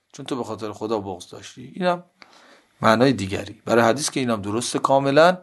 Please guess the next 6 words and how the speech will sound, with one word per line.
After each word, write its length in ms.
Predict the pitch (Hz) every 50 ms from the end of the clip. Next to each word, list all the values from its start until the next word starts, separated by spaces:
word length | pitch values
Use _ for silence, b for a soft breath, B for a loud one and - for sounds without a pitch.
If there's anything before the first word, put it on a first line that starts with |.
| b b b b b b b b b _ -
و 100 | 113 110
مراد 340 | 110 107 110 117 120 120
هم 160 | 120 123 120 120
هست. 420 | 110 104 104 101 95 87 - -
حدیث 280 | 143 170 190 214 - 240
یازدهم 1040 | 220 208 208 196 202 202 185 156 156 175 175 175 175 185 202 226 226 214 208 _